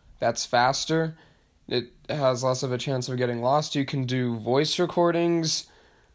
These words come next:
You can do really anything that documents your life in words on paper. Ah, yes, I just remembered something else. Like, your social media pictures, it's like you might be like,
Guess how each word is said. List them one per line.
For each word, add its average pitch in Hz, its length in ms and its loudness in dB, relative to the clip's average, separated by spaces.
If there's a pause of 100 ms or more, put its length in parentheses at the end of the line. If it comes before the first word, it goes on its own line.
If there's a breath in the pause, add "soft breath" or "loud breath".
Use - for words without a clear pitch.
(300 soft breath)
You 135 160 -2
can 156 300 -2
do 143 720 2
really 151 360 2
anything 156 680 0
that 139 320 2
documents 139 1080 0 (440)
your 131 220 2
life 151 440 4
in 131 240 0
words 147 440 2 (100)
on 127 400 0
paper. 147 520 -2 (1040 soft breath)
Ah, 147 140 6
yes, 117 340 0
I 135 80 2
just 127 240 -4
remembered 135 380 -2
something 127 360 -2
else. 117 340 -2
Like, 139 180 2
your 147 100 -2
social 233 380 4
media 180 360 2
pictures, 139 640 -2
it's 135 160 -2
like 143 160 0
you 147 80 0
might 151 240 2
be 139 100 0
like, 131 280 0